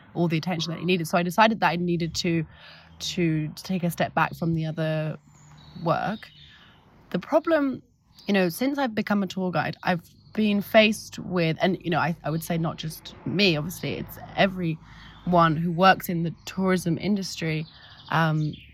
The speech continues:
particularly in Paris, has suffered so many, um, damaging events that have then, like, really impacted the tourism industry.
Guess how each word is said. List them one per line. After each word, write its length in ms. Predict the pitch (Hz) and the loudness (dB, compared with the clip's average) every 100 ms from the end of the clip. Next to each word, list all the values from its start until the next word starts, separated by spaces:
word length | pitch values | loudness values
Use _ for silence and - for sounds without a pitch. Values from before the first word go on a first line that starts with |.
| - - | -20 -10
particularly 640 | - 180 339 - 240 214 - | -6 -2 -2 0 0 0 -2
in 340 | - 226 214 196 | 0 2 2 0
Paris, 640 | 175 185 131 80 165 - _ - - | 0 2 0 -4 -10 -14 _ -20 -16
has 560 | - 196 175 175 - - - - - - | -2 2 4 2 -4 -16 -20 -20 -20 -10
suffered 720 | - - 240 233 185 170 170 - - - - - - - - - - - | -6 4 4 4 2 2 0 -8 -14 -20 -20 -20 -20 -20 -20 -20 -20 -14
so 520 | - - 254 262 277 | -8 -2 4 6 6
many, 640 | 247 226 233 202 170 160 - - - | 4 4 4 4 2 -2 -8 -6 2
um, 540 | 175 170 165 151 170 - - | 4 4 2 0 -6 -12 -4
damaging 560 | 156 202 247 220 190 175 | 8 8 8 2 0 -2
events 460 | 160 196 160 139 | 4 4 4 2
that 180 | - 175 | 2 2
have 380 | - 202 180 170 | 2 -4 -4 0
then, 360 | 180 175 165 - - | 2 2 0 -4 -8
like, 320 | 185 165 - - - - - | -4 -4 -6 -16 -18 -20 -10
really 500 | 185 180 220 240 208 | -6 0 2 4 2
impacted 640 | 190 190 196 - 160 156 | 0 -2 -4 -6 -6 -4
the 80 | 160 | -4
tourism 460 | 160 170 160 156 160 | -4 -2 -2 -2 -2
industry. 480 | 165 165 - 127 | -2 -4 -6 -8